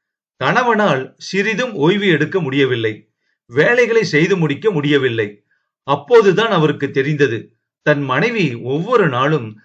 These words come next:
தன்னை விட அதிகப்படியான வேலைகளை செய்கிறாள் என்று. ஆனால் இதை சொல்லி ஒரு நாளும் வருத்தப்பட்டதோ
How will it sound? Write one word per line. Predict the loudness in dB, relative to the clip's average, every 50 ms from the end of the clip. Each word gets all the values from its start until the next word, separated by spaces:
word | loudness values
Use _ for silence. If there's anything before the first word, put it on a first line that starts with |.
| _ _ _
தன்னை | _ -2 -2 0 0 0 0 2
விட | 2 2 2 2 2
அதிகப்படியான | 0 -2 0 0 0 0 2 0 2 2 4 2 2 2 2
வேலைகளை | 2 2 2 2 2 2 0 0 -2 -2
செய்கிறாள் | -2 -2 -2 -2 0 0 2 2 2 2 2
என்று. | 0 -2 -4 -6 -8 -8 -10 _ _ _ _ _ _ _ _ _
ஆனால் | 2 4 4 6 6 4 4 2 0 -4 -10 -16 _ _ _
இதை | -2 2 2 4 2 2
சொல்லி | 0 0 0 0 0 2 0 0 0 -2 -4 -10 -16 _ _ _ _
ஒரு | -2 2 4 4 4 4
நாளும் | 4 4 4 4 4 2 0 -4 -6 -4 -2
வருத்தப்பட்டதோ | 0 0 0 2 2 0 0 2 -2 -2 -2 -4 -2 0 2 0 0 -2